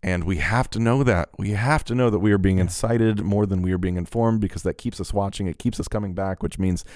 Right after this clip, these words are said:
Speaker 1: they get higher rating, they get more money on their advertising. It's a s-, it's a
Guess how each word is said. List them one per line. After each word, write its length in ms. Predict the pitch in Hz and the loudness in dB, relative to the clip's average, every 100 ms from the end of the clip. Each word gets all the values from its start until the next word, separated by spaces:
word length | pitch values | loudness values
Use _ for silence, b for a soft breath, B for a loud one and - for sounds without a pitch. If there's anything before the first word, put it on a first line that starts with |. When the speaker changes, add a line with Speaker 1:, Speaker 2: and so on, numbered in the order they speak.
| B | B
Speaker 1:
they 100 | - | -2
get 100 | 92 | 0
higher 240 | 87 143 131 | 2 2 4
rating, 320 | 113 110 104 | 2 2 0
they 80 | 90 | -2
get 100 | - | -2
more 240 | 110 131 | 0 0
money 220 | 127 120 | 0 -2
on 80 | 110 | -4
their 100 | 107 | -6
advertising. 640 | 101 98 98 107 101 95 95 | -6 -6 -4 0 2 2 0
It's 200 | 98 - | 0 0
a 60 | |
s-, 260 | 87 - - - | 0 -2 -10 -6
it's 180 | 85 | -4
a 80 | 82 | -4